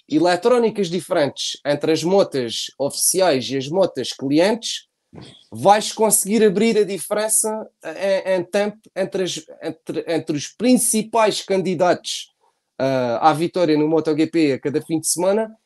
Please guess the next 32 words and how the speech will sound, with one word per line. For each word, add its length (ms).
e 100
o 80
restante 680
do, 400
dos 180
pilotos. 560
E 160
aí, 520
e 120
aí 240
sim 460
vais 320
conseguir 540
ver 400
dessa 340
maneira 580
o 120
que 80
tu 100
queres 320
ver, 240
Luís, 400
que 160
é 40
o 60
quê? 220
Quer 220
ver 200
os 200
melhores, 840
os 180
melhores, 720